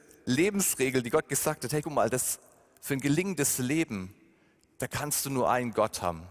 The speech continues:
Du kannst nur einem Herrn dienen und ich bin der einzigste Gott, der wirklich was kann, was bringt, der Leben ist. Und deswegen hab nur mich als Gott. Und die beschließen sofort, einer der anderen Götter, die sie kannten,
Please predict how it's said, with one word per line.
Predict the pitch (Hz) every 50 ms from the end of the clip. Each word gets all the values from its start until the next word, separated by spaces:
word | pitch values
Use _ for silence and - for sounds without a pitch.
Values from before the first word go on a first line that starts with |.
| - -
Du | - 104
kannst | - 139 135 - -
nur | 135 - -
einem | 107 131 147 143 135
Herrn | 131 131 131 135 135 127
dienen | 123 135 131 139 139
und | 113 110
ich | 123 - -
bin | - 139 127 117
der | 120 113 -
einzigste | - 123 143 147 - 147 123 - - 113
Gott, | 104 - - 131 139 - - -
der | 110 104
wirklich | 110 135 - - 123 - - - - - - - _ _
was | 120 120 - -
kann, | - - - 151 160 165 139
was | 131 135 - - - -
bringt, | - 120 135 143 160 170 - - - -
der | 127 113
Leben | 117 127 147 156 151 156 151
ist. | 147 165 170 - - - - - - - - - - -
Und | 120 123
deswegen | 131 - - 139 151 151 147 156 156 147 - - - -
hab | 143 156 - -
nur | 151 143 131
mich | 135 151 - 123
als | 117 120 - - - -
Gott. | - 113 107 - - - - - - _ _ _ _ - - _ _ _ _ _ _
Und | - 117 113
die | 135
beschließen | 139 143 - - - 143 143 - - 131
sofort, | 120 - 117 110 - 131 127 135 - - - - - - - - -
einer | - 120 131 131 123
der | 123 107
anderen | - 139 139 135 131 113
Götter, | - 143 147 139 143
die | 131 135
sie | - - 123
kannten, | - - 139 147 151 - - 143 147 143